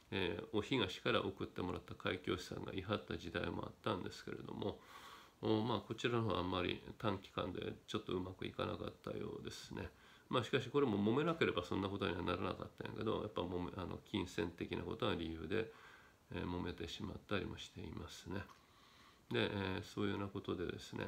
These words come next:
なかなか開教師さんいうというのは私たちなんかにしてみたら、すごく、あの、こう、雲の上の存在で、すごく偉い人たち、もちろんそんな人もたくさんいはるんですけど、えー、そやけどそうでない人も、まあ、たくさんいはっ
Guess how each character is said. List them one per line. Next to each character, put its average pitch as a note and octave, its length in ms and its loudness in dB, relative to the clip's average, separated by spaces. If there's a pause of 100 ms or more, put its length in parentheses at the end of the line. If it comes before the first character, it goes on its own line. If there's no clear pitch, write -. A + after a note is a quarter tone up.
(120)
な A#2+ 60 -2
か A2+ 120 0
な G#2+ 100 2
か G#2 140 0
開 A2 240 2
教 A2+ 180 4
師 - 100 -4
さ F#2+ 100 4
ん F2 100 2
い F#2+ 40 0
う F#2 80 -2
と F#2+ 120 -6
い G2 40 2
う F#2+ 40 0
の F#2 100 -2
は F2 60 0
私 F#2 300 -4
た - 100 0
ち - 120 -4
な F2 100 0
ん E2+ 40 -4
か F2 160 -4
に F2+ 140 -4
し - 80 -12
て G2 80 -4
み E2+ 80 -4
た G2+ 100 -8
ら、 - 140 -2 (480)
す - 140 -8
ご G#2+ 60 6
く、 - 380 2 (120)
あ - 40 -6 (120)
の、 F#2+ 280 -8
こ G#2 180 -4
う、 - 120 -16
雲 A#2 220 4
の F#2 100 4
上 F2+ 140 0
の - 100 -4
存 - 300 -4
在 - 240 -8
で、 - 240 -4 (400)
す - 120 -6
ご G#2+ 120 2
く - 500 -4
偉 G2 240 0
い F#2 40 2
人 - 180 -6
た - 140 -8
ち、 - 360 -6 (540)
も C3 140 8
ち - 100 4
ろ F#2+ 80 8
ん F2+ 40 0
そ G#2 140 4
ん F#2 40 6
な F2 80 0
人 - 160 0
も E2+ 60 -2
た - 120 -8
く - 80 -8
さ - 120 0
ん F2 40 6
い E2+ 40 0
は - 120 -4
る - 80 -4
ん - 80 -6
で - 60 -14
す - 100 -14
け C3 80 2
ど、 B2 240 2 (480)
え A2 60 2
ー、 F#2 200 4
そ - 140 2
や F#2+ 60 4
け E2+ 80 0
ど E2+ 140 -4
そ A2 220 0
う F#2 40 4
で F2+ 120 2
な F2 160 2
い E2+ 40 -2
人 - 160 -4
も、 F#2+ 160 4
ま F2+ 120 0
あ、 - 20 0
た - 180 -4
く - 80 -10
さ - 120 -2
ん F2+ 80 0
い F2+ 60 -4
は F#2+ 80 -2
っ - 40 -4